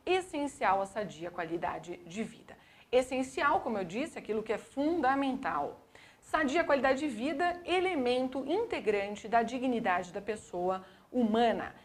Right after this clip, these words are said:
É um direito fundamental do homem, como eu disse, é princípio da República Federativa do Brasil, tá lá no artigo primeiro, inciso terceiro da Constituição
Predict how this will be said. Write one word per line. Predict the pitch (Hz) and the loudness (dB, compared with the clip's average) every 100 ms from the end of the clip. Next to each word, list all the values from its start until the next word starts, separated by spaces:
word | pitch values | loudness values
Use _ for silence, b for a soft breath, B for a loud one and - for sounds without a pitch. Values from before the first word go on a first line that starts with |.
| B B | B B
É | 254 | 2
um | 277 254 | 4 2
direito | 208 240 277 269 | 6 4 4 -4
fundamental | - - 311 349 370 285 262 202 269 247 220 220 220 | -8 0 4 6 4 4 4 4 2 0 2 4 4
do | 262 | 4
homem, | 247 196 196 196 208 B B | 6 6 4 -2 -8 B B
como | - 254 | 0 2
eu | 262 | 2
disse, | 262 170 170 - - b b | 0 -6 -8 -12 -18 b b
é | 208 208 208 | 2 2 0
princípio | 208 226 202 - 202 190 | -4 -2 -2 -6 -4 -2
da | |
República | 196 175 202 190 185 170 | -2 -2 -2 -2 -2 -6
Federativa | - 269 240 196 180 - 180 | -4 4 6 6 4 -4 0
do | |
Brasil, | 208 285 202 196 | 4 4 2 0
tá | 196 262 | 2 4
lá | 202 190 196 | 6 4 4
no | 208 | 0
artigo | 196 - 175 | 0 -6 -10
primeiro, | - 294 247 208 196 208 | -4 0 2 0 0 0
inciso | 220 - 190 202 | -2 -4 -6 -6
terceiro | - - - 180 170 | -2 -2 -2 -10 -6
da | 165 | -6
Constituição | 175 175 - 180 196 196 165 | -6 -8 -14 -12 -12 -10 -10